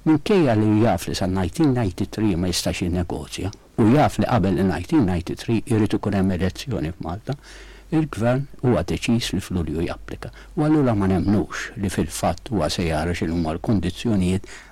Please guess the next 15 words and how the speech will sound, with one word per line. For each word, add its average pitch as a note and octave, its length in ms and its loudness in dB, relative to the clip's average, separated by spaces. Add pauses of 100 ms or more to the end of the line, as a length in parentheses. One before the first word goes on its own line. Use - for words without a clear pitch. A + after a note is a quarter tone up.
(140)
għal F#3+ 240 4
perjodu E3+ 560 4
transitorju, D3 840 0 (760)
mhux - 400 4 (760)
għal G2 320 2
dak A#2+ 460 0
li G2 140 2
jiġri G2 320 4
minn F#2+ 320 4
Malta F2+ 460 -2 (420)
wara A2+ 320 4
li F2+ 80 2
Malta F2 320 0
tissieħeb - 720 -4 (500)
definitivament. - 960 -4